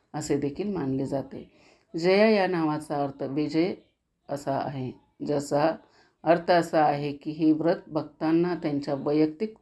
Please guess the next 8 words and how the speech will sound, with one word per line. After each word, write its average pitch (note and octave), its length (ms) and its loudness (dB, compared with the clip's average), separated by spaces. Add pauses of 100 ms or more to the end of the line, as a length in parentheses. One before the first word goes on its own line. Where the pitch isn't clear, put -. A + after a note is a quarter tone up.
व्यावसायिक D3+ 600 -2
आणि D3+ 280 2 (460)
आध्यात्मिक F3+ 600 -2
कार्यात C#3+ 380 0
यश E3 240 -2
मिळवून C#3+ 260 0
देत C3+ 240 -6
असते. - 280 -12